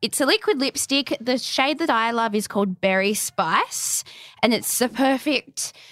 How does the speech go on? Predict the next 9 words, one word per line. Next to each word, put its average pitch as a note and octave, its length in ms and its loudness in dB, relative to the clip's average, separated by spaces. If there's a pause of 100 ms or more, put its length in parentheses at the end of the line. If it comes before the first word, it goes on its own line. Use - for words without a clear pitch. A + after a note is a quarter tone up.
(240)
kind A#3 260 2
of G3+ 120 -4
more C4 400 6
than B3 180 2
a A#3 80 4
nude, G#3 760 2 (480)
but G#3 160 0
less A3 400 2
than, G3+ 500 2